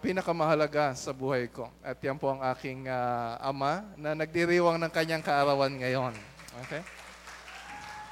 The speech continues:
So, Daddy, happy birthday po. Well, naiiyak na kayo. Wala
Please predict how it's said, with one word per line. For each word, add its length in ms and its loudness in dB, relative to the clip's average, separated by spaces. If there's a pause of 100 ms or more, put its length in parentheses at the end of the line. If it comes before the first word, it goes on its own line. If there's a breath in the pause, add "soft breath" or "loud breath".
(600)
So, 80 -6
Daddy, 320 4
happy 160 4
birthday 400 4
po. 240 2 (720)
Well, 160 2 (240)
naiiyak 560 6
na 80 4
kayo. 320 6
Wala 160 6